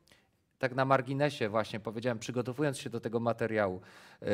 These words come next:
myślałem w pewnym momencie, że wyjdę z siebie, kiedy otwieram dziesiątą stronę, y, zatytułowaną "Nie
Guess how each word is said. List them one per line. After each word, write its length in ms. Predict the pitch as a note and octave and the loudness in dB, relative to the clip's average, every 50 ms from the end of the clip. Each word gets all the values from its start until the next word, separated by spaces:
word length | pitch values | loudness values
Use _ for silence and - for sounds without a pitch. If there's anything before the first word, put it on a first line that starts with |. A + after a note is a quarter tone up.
| G#2 G#2+ G#2+ G#2+ G#2 G#2+ G#2+ G#2+ - - _ - | 4 4 4 2 0 -2 -6 -14 -20 -18 _ -8
myślałem 480 | A#2+ A#2 - D#3 D3+ E3 E3+ D#3 D3 | -6 0 6 8 8 8 8 6 4
w 60 | C3+ - | 2 0
pewnym 280 | - D3 C3+ C#3+ C3+ | 0 0 0 0 0
momencie, 480 | B2+ A#2+ A#2+ B2 C#3 D3+ D3 - D3 B2 | 0 0 2 2 2 2 2 0 0 2
że 140 | A#2 B2 G#2+ | 2 0 2
wyjdę 300 | A#2+ D3 D#3 C3+ C3 B2 | 2 0 2 2 0 0
z 60 | - | 0
siebie, 420 | - - B2+ A2 F#2+ G#2 A2 B2 | 0 0 0 0 2 2 0 0
kiedy 200 | - - A2+ A2 | 0 -2 -2 -2
otwieram 420 | A#2 A2 - D#3 D3+ C#3 B2 A#2+ G#2+ | -2 -2 0 4 4 4 4 4 0
dziesiątą 420 | B2 - - D#3+ C#3 - C3 B2 | -4 0 0 -2 0 0 -4 -4
stronę, 640 | - - - D3 C#3+ C3 A#2+ A#2 B2+ E3 G3+ G3+ - G#2+ | -4 0 4 6 6 6 6 4 4 4 4 2 2 0
y, 180 | A2+ A#2 A2+ | 0 2 2
zatytułowaną 880 | G#2+ A#2 D3 C#3 - C#3 C3+ C3+ C3+ C3+ B2+ B2+ D#3 D3+ C#3+ C#3 C3+ C3+ C3+ - - - - - - | 2 2 2 2 2 -2 -2 2 2 2 4 6 6 6 6 4 0 0 -2 -6 -18 -20 -14 -4 0
"Nie 340 | E3 G3 A3+ C4 D4+ C#4 | 2 4 6 8 6 6